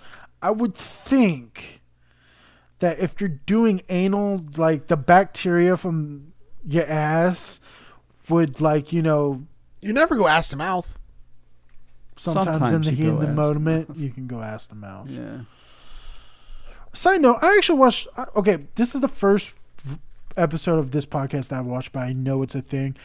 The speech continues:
Speaker 1: I watched Jason Mewes go on Steve-O's podcast. That was
Speaker 3: Hmm.
Speaker 1: actually pretty interesting 'cause they,
Speaker 3: Yeah.
Speaker 1: like, they were both just talking about, you know, their, their, their drug issues.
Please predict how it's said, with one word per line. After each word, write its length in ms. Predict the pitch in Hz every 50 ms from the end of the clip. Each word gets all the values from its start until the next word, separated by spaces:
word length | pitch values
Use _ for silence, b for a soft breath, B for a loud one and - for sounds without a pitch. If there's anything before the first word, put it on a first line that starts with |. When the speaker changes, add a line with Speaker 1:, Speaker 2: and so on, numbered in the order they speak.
| B B B B B B - -
Speaker 1:
I 200 | - 170 190 208
watched 640 | 202 175 156 170 165 160 165 170 156 - - - -
Jason 640 | - - 165 160 151 - 156 147 143 139 135 135 135
Mewes 380 | 139 143 143 143 147 147 131
go 180 | 123 - 151 139
on 200 | 139 139 135 135
Steve-O's 560 | - - - - 135 139 127 147 143 147 139
podcast. 680 | - - 156 147 151 - 175 165 170 180 175 - - - b b b b b b
That 100 | - 349
was 80 | 370 349
Speaker 3:
Hmm. 60 | 381
Speaker 1:
actually 220 | 330 - 349 302
pretty 220 | - 330 320 320 302
interesting 500 | 320 - - 277 - - 160 139 117 110 - _ _ b b b b b b
'cause 140 | - 202
they, 100 | 180 220
Speaker 3:
Yeah. 60 | 220 220
Speaker 1:
like, 160 | 214 208 -
they 80 | 214 202
were 160 | 196 196 202
both 260 | 170 160 196 202 -
just 220 | - - 185 160 -
talking 240 | 185 156 156 156
about, 320 | 156 151 151 147 143 - 156
you 80 | 165
know, 300 | 147 147 139 131 127 123 120 - - - -
their, 240 | - 151 139 135 131
their, 400 | 135 131 123 147 131 131 127 127
their 260 | 123 117 143 135 123
drug 360 | 123 127 120 147 139 127 120
issues. 540 | 131 123 113 - - 120 113 117 110 - -